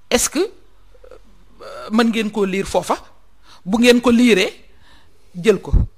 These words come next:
Mais quatorze heures trente, bu leen fa fekkul du ngeen ko mën a am. Ñooñu demuñu jumaa lu dul jullee assemblée. Añewuñu, bougé wuñu.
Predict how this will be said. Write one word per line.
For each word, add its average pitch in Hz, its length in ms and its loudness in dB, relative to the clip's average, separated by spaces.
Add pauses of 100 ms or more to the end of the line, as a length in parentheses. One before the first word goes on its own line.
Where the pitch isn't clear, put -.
Mais 226 200 0
quatorze 285 420 2
heures - 140 0
trente, 240 480 0 (300)
bu 214 120 2
leen 240 140 6
fa 240 100 -4
fekkul 214 340 -2
du 196 80 0
ngeen 208 180 2
ko 202 100 -2
mën 185 140 -2
a - 120 -8
am. 135 80 -16 (800)
Ñooñu 233 520 0 (580)
demuñu 220 400 0
jumaa 185 280 -2
lu 185 100 -2
dul 202 180 -4
jullee 196 220 0
assemblée. 143 500 -6 (840)
Añewuñu, 240 520 4 (640)
bougé 220 320 2
wuñu. 180 260 -2